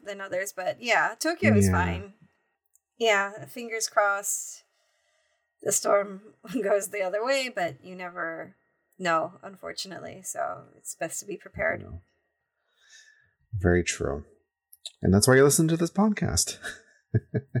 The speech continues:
Speaker 2: So before we go, we have to thank some wonderful explorers that are pledging the five dollars or more, and they get a shout out at the end of the show. And we have a new entry today, which I will let you do.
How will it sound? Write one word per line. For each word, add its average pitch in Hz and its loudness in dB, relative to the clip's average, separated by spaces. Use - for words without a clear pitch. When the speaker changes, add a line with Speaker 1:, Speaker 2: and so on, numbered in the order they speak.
Speaker 2:
So 123 10
before 117 6
we 113 6
go, 101 6
we 104 2
have 98 -2
to 90 -6
thank 90 -4
some 90 0
wonderful 110 2
explorers 98 0
that 87 -2
are 98 2
pledging 110 4
the 107 0
five 120 0
dollars 113 2
or 131 -2
more, 135 -4
and 92 0
they 85 0
get 92 -2
a 90 -4
shout 127 -2
out 98 -4
at 87 -8
the - -10
end 87 -10
of 85 -12
the 90 -8
show. - 0
And 101 0
we 101 0
have 98 0
a 95 -6
new 95 -2
entry 92 -6
today, 78 -12
which 98 2
I 87 2
will 87 0
let - -6
you 87 -4
do. 82 -2